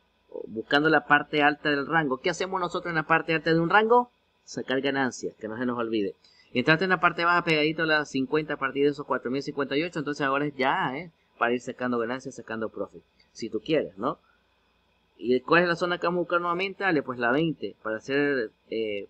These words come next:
trading, para hacer rebote a los cuatro mil ciento catorce aproximadamente, cuatro mil ciento veintiuno y sacar ganancias en la parte alta. Recordemos que tenemos esa, esa tendencial también muy importante,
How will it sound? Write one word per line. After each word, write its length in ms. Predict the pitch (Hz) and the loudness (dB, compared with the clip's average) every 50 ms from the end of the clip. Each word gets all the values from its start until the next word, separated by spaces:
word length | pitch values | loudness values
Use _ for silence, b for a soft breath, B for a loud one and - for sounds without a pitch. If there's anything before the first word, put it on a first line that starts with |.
| _ - | _ -8
trading, 420 | - 151 156 156 151 120 113 104 92 | -2 0 0 0 0 -2 -4 -8 -10
para 200 | - 107 107 107 | -8 -8 -8 -8
hacer 260 | 107 - - 135 135 | -8 -6 -4 -4 -2
rebote 500 | 135 135 139 156 156 143 - - - 107 | 0 0 2 4 4 2 2 0 -6 -6
a 40 | 107 | -6
los 140 | 107 104 - | -8 -8 -6
cuatro 260 | - 117 110 - 110 | -6 -6 -4 -4 -2
mil 200 | 120 135 143 143 | 0 0 0 0
ciento 420 | - - 127 131 139 135 135 131 | -2 -4 -6 -6 -6 -4 -6 -6
catorce 420 | - 123 120 - - 143 143 - 135 | -6 -6 -8 -6 -6 -6 -6 -6 -8
aproximadamente, 920 | - 127 117 - - 120 113 120 127 135 147 160 165 165 160 165 165 165 _ _ b b b b b b _ | -8 -8 -8 -6 -6 -6 -4 -2 -2 0 0 0 -2 -4 -4 -6 -8 -10 _ _ b b b b b b _
cuatro 220 | - 127 123 123 127 | 0 0 0 2 2
mil 200 | 143 147 143 139 | 2 2 0 0
ciento 420 | - - 139 139 139 135 139 135 | -4 -4 -2 -2 -2 -2 -2 -2
veintiuno 600 | 127 127 127 123 131 165 180 180 175 180 170 - - | -2 -2 -2 -2 0 0 0 0 0 -2 -4 -4 -6
y 340 | - - 127 135 147 151 143 | -8 -8 -6 -6 -6 -8 -8
sacar 340 | - - 110 - 117 117 113 | -10 -10 -10 -6 -6 -6 -4
ganancias 300 | 113 113 117 117 - 120 | -4 -6 -8 -10 -12 -12
en 60 | 113 | -12
la 80 | 104 | -12
parte 360 | - - 104 104 101 - 95 92 | -10 -8 -10 -8 -8 -8 -10 -10
alta. 240 | 90 - - 98 | -8 -8 -8 -8
Recordemos 460 | 98 123 127 143 147 156 185 190 190 - | -6 -4 -2 -2 0 0 0 -2 -2 -4
que 100 | 185 170 | -4 -2
tenemos 360 | 170 170 170 170 175 170 175 | -2 -2 -2 -2 -4 -4 -4
esa, 260 | 175 170 170 156 - - | -2 -2 -2 -2 -4 -4
esa 260 | - 143 143 - 170 | -6 -6 -6 -6 -6
tendencial 640 | 160 - 156 151 143 135 131 127 123 - 160 175 175 | -2 -2 -2 0 0 -2 -4 -4 -4 -4 -6 -4 -4
también 320 | - 165 156 151 151 156 156 | -4 -4 -4 -4 -4 -4 -2
muy 180 | 156 160 160 | -4 -4 -4
importante, 760 | 160 151 - 135 131 - - 175 170 160 139 - - 101 - | -4 -4 -4 -4 -4 -2 -2 0 0 0 -2 -4 -8 -10 -12